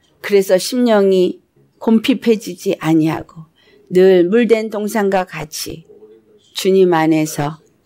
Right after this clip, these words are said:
생명으로 풍성하고 나도 살고 다른 사람도 살릴 수 있는 그러한 주님의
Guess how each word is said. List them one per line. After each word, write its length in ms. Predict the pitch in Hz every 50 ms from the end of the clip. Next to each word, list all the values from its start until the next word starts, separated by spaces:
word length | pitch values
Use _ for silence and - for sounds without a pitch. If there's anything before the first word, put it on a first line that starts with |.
| _ _ _
생명으로 840 | - - 254 233 226 220 208 202 196 185 180 170 180 175 175 180 -
풍성하고 840 | - - - 254 254 262 262 254 - 233 208 175 165 156 147 - - - _ _ _ _ _ _ - _ _
나도 420 | - 185 185 196 190 202 190 185 180
살고 680 | 175 - - 175 165 160 156 156 - 156 156 - _ _ _ _ _
다른 320 | - - - 185 214 233 254
사람도 460 | 254 262 226 220 208 208 196 202 208
살릴 400 | 208 - - 269 277 285 285 277
수 180 | 269 - - -
있는 420 | 214 185 170 170 160 151 - - - - - - - - - _ _ -
그러한 420 | - 185 185 185 180 170 170 170
주님의 680 | - - - 247 247 233 226 220 208 202 202 220 233